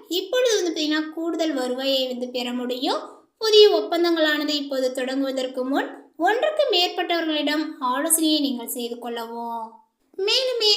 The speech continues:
அரசியலில் உள்ளவர்களுக்கும் நற்பெயர்கள் எடுப்பதற்குண்டான ஒரு சூழ்நிலைகள் வந்து ஏற்படுங்க. அதேபோல் எதிர்பார்த்த ஒரு பதவிகளும் இப்போ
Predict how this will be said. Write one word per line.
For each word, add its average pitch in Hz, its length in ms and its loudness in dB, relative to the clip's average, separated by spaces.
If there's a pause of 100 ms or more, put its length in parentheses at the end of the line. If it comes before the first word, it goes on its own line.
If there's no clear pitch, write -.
(220)
அரசியலில் 466 560 6
உள்ளவர்களுக்கும் 349 760 2 (220)
நற்பெயர்கள் 494 680 4 (100)
எடுப்பதற்குண்டான 320 800 0 (120)
ஒரு 254 140 0
சூழ்நிலைகள் 330 640 -2
வந்து 254 160 -6 (180)
ஏற்படுங்க. 269 460 -2 (460)
அதேபோல் 392 420 4 (120)
எதிர்பார்த்த 440 580 0 (140)
ஒரு 311 200 2 (300)
பதவிகளும் 311 640 0
இப்போ 269 160 -6